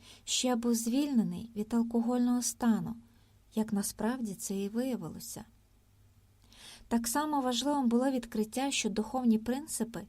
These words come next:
могли б вирішити всі мої проблеми. З тих пір я був перенесений до способу життя, який давав незліченно більше задоволення, і я сподіваюся,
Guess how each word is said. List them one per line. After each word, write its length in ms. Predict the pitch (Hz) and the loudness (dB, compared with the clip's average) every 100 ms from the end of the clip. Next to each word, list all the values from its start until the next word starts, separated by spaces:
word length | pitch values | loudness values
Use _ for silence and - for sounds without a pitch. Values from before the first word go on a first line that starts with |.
| - - - 220 | -16 -20 -2 6
могли 280 | 226 233 | 6 6
б 80 | 277 - | 0 0
вирішити 460 | 277 285 - 247 | 0 2 2 0
всі 240 | 233 - 247 | 0 2 2
мої 200 | 262 247 | 0 -2
проблеми. 580 | 262 233 269 269 180 185 - _ _ _ - - - | -2 0 2 2 0 -6 -16 _ _ _ -20 -20 -10
З 120 | - | 0
тих 280 | 247 233 - | 2 2 0
пір 200 | 294 277 | 0 4
я 160 | 220 | 4
був 220 | 214 262 | 4 -2
перенесений 800 | - 233 233 220 277 277 220 196 | 0 4 6 6 6 2 0 0
до 140 | 175 214 | 0 -4
способу 560 | - 269 262 233 208 | -4 -4 -2 -2 -2
життя, 460 | 196 185 - 226 285 - _ - - - - | -4 -4 -2 -2 -2 -10 _ -20 -20 -18 2
який 360 | 220 233 277 294 | 4 4 2 2
давав 360 | 262 277 269 | 2 2 2
незліченно 800 | 247 233 226 233 233 285 277 277 | 2 2 2 0 0 -2 -2 -2
більше 440 | 254 247 247 - 214 | 0 0 0 0 -2
задоволення, 800 | 214 196 202 208 247 240 175 - - - - - - | -2 -2 -2 -2 0 0 0 -4 -12 -20 -20 -10 2
і 60 | |
я 120 | 233 269 | 2 2
сподіваюся, 920 | - 247 247 262 277 240 - 190 | -2 0 2 2 2 0 -2 -2